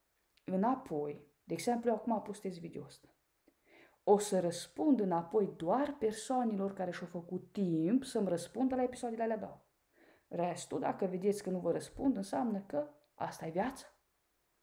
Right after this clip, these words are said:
Pentru că eu am cerut să vă implicați și să-mi spuneți ce credeți.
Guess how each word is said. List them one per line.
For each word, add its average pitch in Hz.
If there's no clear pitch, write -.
Pentru 175
că 180
eu 180
am 185
cerut 175
să 202
vă 196
implicați 214
și 202
să-mi 180
spuneți 170
ce 240
credeți. -